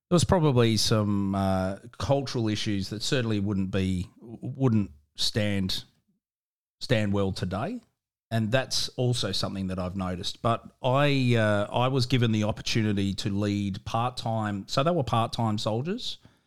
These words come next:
men and women in the Pilbara Regiment, drawn from, uh, the local areas, the local towns. They had extensive experience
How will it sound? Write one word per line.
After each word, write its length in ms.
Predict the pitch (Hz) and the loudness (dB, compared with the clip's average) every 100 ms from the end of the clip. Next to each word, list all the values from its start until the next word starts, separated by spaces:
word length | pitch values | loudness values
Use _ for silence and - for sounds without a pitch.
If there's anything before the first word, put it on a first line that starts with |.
| _ | _
men 200 | 117 127 | -2 2
and 160 | 143 127 | 2 2
women 340 | 113 160 220 - _ _ - | 2 0 -2 -6 _ _ 0
in 140 | 120 | 4
the 80 | 113 | 4
Pilbara 340 | 120 117 113 113 | 6 4 4 4
Regiment, 560 | 110 113 110 104 127 | 2 2 0 -2 -4
drawn 360 | 113 117 117 110 | 0 2 0 -2
from, 720 | - 104 104 101 98 98 - | -4 -4 0 2 2 0 -4
uh, 240 | 101 95 92 | -2 0 0
the 100 | 98 | 0
local 380 | 101 101 104 | 0 0 -2
areas, 320 | 98 98 98 98 | -4 -4 -6 -6
the 80 | |
local 320 | 98 101 107 98 | -6 -6 -6 -6
towns. 540 | 104 98 95 92 - - - - - | -4 0 0 0 -2 -8 -20 -14 -2
They 100 | 98 | 0
had 280 | 120 107 | 2 0
extensive 640 | 104 - - 127 123 123 117 | 0 0 2 2 2 -2 -2
experience 920 | 98 - 107 104 104 98 95 - | -2 -2 2 2 4 2 0 -2